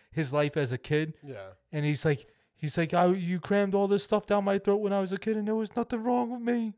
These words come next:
Speaker 2: That's why there was nothing wrong with you. <laughs>
Speaker 1: And then he looks at the pharmacist. He's like, "How can you argue with that?"
Speaker 2: <laughs>
Speaker 1: It was weird, but
Speaker 2: And
Speaker 1: whatever.
Speaker 2: al-, it was also weird when he buys the toy, but, like, he has to beat the guy up for the toy. Like, just let's,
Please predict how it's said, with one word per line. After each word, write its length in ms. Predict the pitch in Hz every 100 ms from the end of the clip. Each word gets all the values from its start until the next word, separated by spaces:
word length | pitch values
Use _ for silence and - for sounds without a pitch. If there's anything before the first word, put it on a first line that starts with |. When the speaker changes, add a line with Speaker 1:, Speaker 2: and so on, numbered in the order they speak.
| _ -
Speaker 2:
That's 200 | 107 110
why 220 | 131 147
there 100 | 117
was 140 | 104
nothing 220 | 101 -
wrong 200 | 101 98 101
with 120 | 104
you. 160 | 117 -
<laughs> 80 | -
Speaker 1:
And 140 | 160
then 100 | 156
he 100 | 156
looks 240 | 147 151 165
at 80 | 135
the 60 |
pharmacist. 500 | 120 139 131 - 117
He's 180 | 120 101
like, 160 | - - _
"How 140 | - 110
can 180 | 117 110
you 140 | 110
argue 260 | 113 110 110
with 140 | 107
that?" 260 | 127 120 127
Speaker 2:
<laughs> 40 | - 190 233 233 196 226 - 233
Speaker 1:
It 20 | 147
was 220 | 143 127
weird, 340 | 131 127 123 107
but 180 | 123 202
Speaker 2:
And 100 | 202
Speaker 1:
whatever. 260 | 170 -
Speaker 2:
al-, 100 | 208
it 120 | 220 190
was 120 | 185
also 220 | 208 202
weird 240 | 160 165
when 80 | 160
he 40 | 147
buys 340 | 120 139 143
the 80 | 131
toy, 320 | - 131 131
but, 140 | 131 127
like, 140 | 123
he 60 | 131
has 100 | 120
to 80 | 110
beat 280 | 127 131
the 80 | 131
guy 220 | 127 127
up 160 | 123 123
for 80 | 135
the 80 | 127
toy. 300 | 135 127 123
Like, 140 | 117
just 240 | 117 156 -
let's, 260 | 165 -